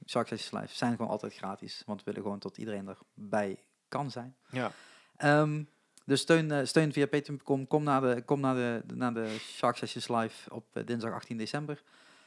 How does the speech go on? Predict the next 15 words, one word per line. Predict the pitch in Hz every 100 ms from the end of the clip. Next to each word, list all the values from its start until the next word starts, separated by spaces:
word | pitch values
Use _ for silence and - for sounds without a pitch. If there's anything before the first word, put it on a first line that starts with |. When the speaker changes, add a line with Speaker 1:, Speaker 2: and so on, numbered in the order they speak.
| _
Speaker 1:
Eh, | - 127
meld | 135 147
je | 147
even | -
gewoon | 147 139
aan | 139
op | 127
het | -
i-, | 135 131
eh, | 120 117
event. | 127 143 147 - - - - _ _
Staat | - 117 113
er |
gewoon, | 113 110
eh, | 107